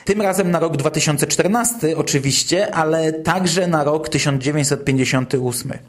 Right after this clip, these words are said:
Nie wiem kto, ale ktoś zauważył, że w roku dwa tysiące czternastym będzie dokładnie taki sam rozkład dni, jaki był w roku tysiąc dziewięćset pięćdziesiątym ósmym, do którego przenosił portal w Dallas sześćdziesiąt trzy.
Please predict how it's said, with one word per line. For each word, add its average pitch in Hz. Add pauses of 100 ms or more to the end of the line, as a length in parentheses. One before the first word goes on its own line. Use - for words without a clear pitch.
(300)
Nie 170
wiem 208
kto, 196
ale 156
ktoś 180
zauważył, 170
że 147
w 139
roku 156
dwa 139
tysiące 147
czternastym 139 (460)
będzie 165
dokładnie 180
taki 160
sam 165
rozkład 151
dni, 147
jaki 147
był 151
w 139
roku 147
tysiąc 143
dziewięćset 147
pięćdziesiątym 143
ósmym, 214 (440)
do 156
którego 175
przenosił 170
portal 175
w 147
Dallas 160
sześćdziesiąt 156
trzy. -